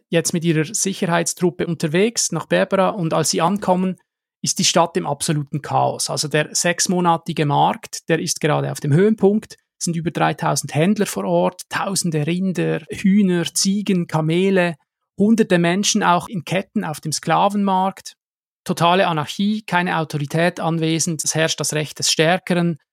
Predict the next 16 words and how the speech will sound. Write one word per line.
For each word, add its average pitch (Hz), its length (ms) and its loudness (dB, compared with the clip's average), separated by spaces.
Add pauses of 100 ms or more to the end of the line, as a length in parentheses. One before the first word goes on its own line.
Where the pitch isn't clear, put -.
(220)
Es - 80 -8
kommt 175 240 -4
auch 147 140 -6
immer 180 220 0
wieder 170 240 0
zu - 160 -4
blutigen 185 440 -2
Konflikten 190 600 -2
zwischen - 320 -2
rivalisierenden 156 760 0
Gruppen. 190 520 0 (580)
Und 175 420 2 (320)
der 190 100 4
Expeditionstrupp 202 920 2
von 180 200 -2
Burton, 214 500 0